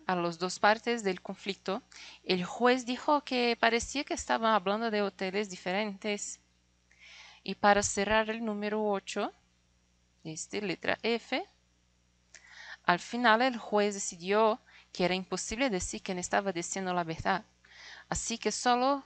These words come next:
se podía hacer una cosa, ir a ver el hotel por sí mismo.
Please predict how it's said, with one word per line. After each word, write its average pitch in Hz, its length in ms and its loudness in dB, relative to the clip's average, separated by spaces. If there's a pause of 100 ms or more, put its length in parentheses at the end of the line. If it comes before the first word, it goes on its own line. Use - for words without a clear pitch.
se - 240 -8
podía 185 300 -2
hacer 208 240 -4
una 190 160 -2
cosa, 156 460 -10 (520)
ir 196 220 4
a 175 100 6
ver 165 240 0
el 156 80 0
hotel 220 520 2 (160)
por 170 180 -2
sí 214 500 -6
mismo. 165 800 -10